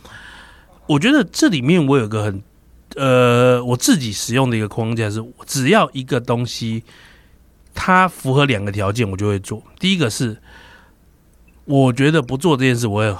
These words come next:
非常后悔。第二个事情是，我对做这件事的把握已经有来到七十percent，这两件事同时成立，我就会，我就会做。那如果这两件事都没有成立的话，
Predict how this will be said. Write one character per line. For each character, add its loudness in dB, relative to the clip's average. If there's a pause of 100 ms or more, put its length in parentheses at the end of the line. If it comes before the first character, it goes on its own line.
非 -4
常 -4
后 -2
悔。 -16 (280)
第 4
二 4
个 -2
事 -4
情 -4
是， -4
我 2
对 0 (140)
做 2
这 -4
件 2
事 -4
的 0
把 -4
握 2
已 -2
经 0
有 -2
来 -4
到 2
七 -4
十 -8
percent， -10 (180)
这 2
两 0
件 -2
事 -2
同 -4
时 -2
成 -6
立， -4
我 -8
就 -4
会， -4 (120)
我 -8
就 0
会 0
做。 -6 (140)
那 0
如 6
果 6
这 2
两 2
件 2
事 -4 (100)
都 2
没 2
有 -4
成 -8
立 -2
的 -6
话， -4